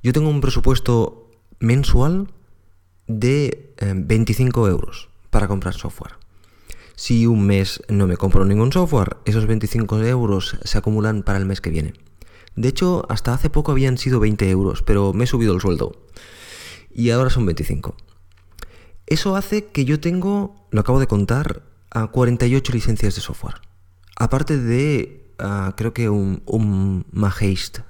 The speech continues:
donde, que contiene un, un montón de licencias.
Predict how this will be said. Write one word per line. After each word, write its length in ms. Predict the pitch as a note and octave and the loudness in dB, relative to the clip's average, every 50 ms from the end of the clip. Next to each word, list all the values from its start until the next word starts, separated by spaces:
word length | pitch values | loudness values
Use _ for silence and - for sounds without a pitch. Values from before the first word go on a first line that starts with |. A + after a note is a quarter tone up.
| - | -14
donde, 220 | - - F#2 D#2+ - | -6 -4 -4 -4 -2
que 100 | - F#2 | -4 -2
contiene 440 | - G2+ G2 - F#2+ F#2+ G2 F#2+ F#2+ | -2 -2 -2 0 0 0 0 0 0
un, 400 | F#2+ F#2 E2 C2 C#2+ D2+ - - | -2 -2 -4 -4 -6 -8 -8 -8
un 140 | - - G2 | -8 -6 -4
montón 260 | F#2 F#2 F#2 F2 F#2 | -2 -2 -2 -2 -2
de 80 | F2+ F2 | -2 -2
licencias. 560 | F2 F2 - E2 - - - - - - - | -2 -2 -4 -6 -6 -6 -10 -12 -12 -14 -18